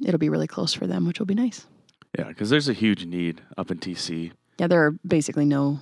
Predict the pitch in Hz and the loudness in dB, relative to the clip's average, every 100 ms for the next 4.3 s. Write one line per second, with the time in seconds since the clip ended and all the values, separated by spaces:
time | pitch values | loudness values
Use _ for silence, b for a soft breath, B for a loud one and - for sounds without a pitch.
0 | - 120 131 - 156 147 - 185 214 180 | -4 -4 -2 -4 -4 -4 -2 6 8 8
1 | - - 175 156 - - 151 147 160 147 | 4 0 0 0 -2 2 2 2 -2 0
2 | 139 147 147 139 139 139 - - 139 - | 0 0 2 2 0 -2 -4 -6 -6 -6
3 | 143 139 147 143 - _ _ _ - 170 | -2 -2 -2 -6 -10 _ _ _ -4 -2
4 | - 170 | 2 2